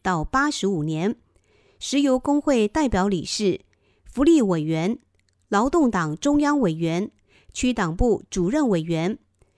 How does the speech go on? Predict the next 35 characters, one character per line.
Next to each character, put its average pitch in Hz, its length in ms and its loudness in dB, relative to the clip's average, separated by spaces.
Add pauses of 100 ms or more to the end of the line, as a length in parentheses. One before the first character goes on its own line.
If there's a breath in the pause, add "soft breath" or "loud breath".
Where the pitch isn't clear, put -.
新 262 300 -2
世 233 180 -4
纪 202 420 -4
爱 220 200 0
乡 226 300 -2
环 233 260 0
保 175 240 -2
社 208 240 -2
区 214 220 -4
联 190 200 -2
盟 196 280 0
发 285 260 0
展 160 220 -4
协 - 200 -6
会 214 240 0
总 151 300 -6
干 190 240 -4
事、 - 320 -4 (760)
R 214 140 2
one 269 280 2
道 247 220 2
路 233 320 4
开 214 260 0
发 214 260 0
制 302 240 2
止 190 200 -4
者、 - 300 -2 (640)
远 208 260 4
雄 214 380 0 (140)
玉 285 180 4
庄 294 280 2
园 196 380 2 (220)
揭 302 240 2
弊 294 180 2
者。 156 300 -4